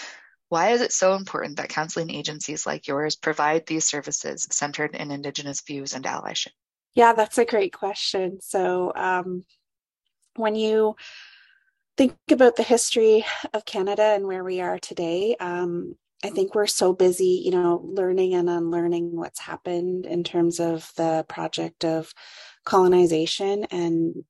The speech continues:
Speaker 2: I would say that both, uh, Indigenous and non-Indigenous folks are, are learning about,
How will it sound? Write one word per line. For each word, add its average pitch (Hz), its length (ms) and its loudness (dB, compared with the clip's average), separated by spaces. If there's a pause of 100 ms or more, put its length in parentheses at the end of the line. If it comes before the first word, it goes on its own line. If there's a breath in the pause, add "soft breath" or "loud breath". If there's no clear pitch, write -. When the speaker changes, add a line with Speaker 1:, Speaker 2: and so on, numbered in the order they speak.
(140)
Speaker 2:
I 175 120 -4
would 170 200 2
say 170 360 0
that - 480 -2 (680 loud breath)
both, 190 480 2
uh, 175 240 -2
Indigenous 180 640 0
and 175 100 0
non-Indigenous 175 800 0
folks 160 500 -2 (120)
are, 165 500 -4 (480 soft breath)
are 170 140 4
learning 180 640 2
about, 170 640 -2